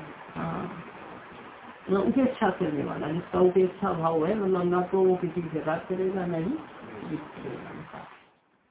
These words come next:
तो उदासीन की तरह स्थित, उदासीन व उदासीनम माम,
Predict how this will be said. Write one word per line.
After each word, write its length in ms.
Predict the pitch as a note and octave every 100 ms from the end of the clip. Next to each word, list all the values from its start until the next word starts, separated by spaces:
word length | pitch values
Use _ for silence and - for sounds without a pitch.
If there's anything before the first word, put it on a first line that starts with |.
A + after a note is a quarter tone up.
| _ F3
तो 60 |
उदासीन 680 | - F#3+ F#3 F3+ G#3+ A3 G3
की 100 | G3
तरह 260 | F#3 F#3+
स्थित, 760 | F3+ D#3+ - F3 D#3+ A#3+ G#3+ - F3+
उदासीन 420 | F#3 F#3 A3 A3+
व 140 | G#3+
उदासीनम 600 | G3+ F#3+ F#3 G3 G3 G3
माम, 280 | F#3+ A3+ F#3+